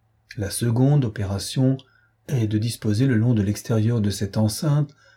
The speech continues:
un trottoir provisoire, soigneusement protégés par des bornes et des palissades, afin que l'obstruction indispensable du trottoir ordinaire produise le moins d'inconvénients possible. À Paris, au contraire,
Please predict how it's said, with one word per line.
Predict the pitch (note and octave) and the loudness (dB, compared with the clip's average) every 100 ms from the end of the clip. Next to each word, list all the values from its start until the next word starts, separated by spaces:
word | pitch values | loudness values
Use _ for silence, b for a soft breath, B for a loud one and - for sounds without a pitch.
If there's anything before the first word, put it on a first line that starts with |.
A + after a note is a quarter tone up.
| b | b
un | - A#2 | -4 -4
trottoir | - A2 C3+ C3+ C3+ | -2 -4 -2 -2 0
provisoire, | D3 D3+ D3 C#3 C3 C#3 - b b b - | 2 4 4 2 0 -2 -10 b b b -18
soigneusement | - G#2+ G2+ G2+ A2 B2+ | -2 2 4 2 2 0
protégés | - A2 G#2 G#2 C3 | -2 -4 0 2 0
par | B2+ G2 | 0 0
des | G#2 | 2
bornes | A2 B2+ A#2+ | 2 2 2
et | G2+ | 2
des | G#2 | 0
palissades, | B2 B2 B2+ - A2 A2 A2+ B B B B - | 0 0 -2 -2 -2 -2 -6 B B B B -12
afin | A2+ - D3 | -8 0 0
que | - | 0
l'obstruction | A#2 A2+ - - A2 - C3+ | -2 -4 -6 -8 -6 0 0
indispensable | A#2+ A2 B2 - A#2+ - B2 G#2+ G#2 | 2 2 0 -2 -4 -2 -2 0 -2
du | G#2 | -2
trottoir | - A2 - G#2+ F#2+ | -4 -4 0 0 0
ordinaire | F#2 G#2 A#2+ C3 B2+ B B B | 2 4 4 4 0 B B B
produise | - G#2+ F#2 A2 A#2 | -4 -2 2 2 2
le | G2+ | 2
moins | G2+ G#2+ G#2 | 4 4 4
d'inconvénients | G2+ G#2 A2 G2+ G#2+ A2+ | 2 0 0 2 4 4
possible. | A2 C3+ - C3+ A2 G#2+ _ _ _ _ _ _ _ _ _ _ _ _ _ - | 2 -2 -2 -2 -2 -6 _ _ _ _ _ _ _ _ _ _ _ _ _ -6
À | D3 | -4
Paris, | F3 E3 G#3 | -2 2 4
au | D#3 | 4
contraire, | C#3+ B2 - G#2 B2 D3 | 2 0 -2 -4 -6 -10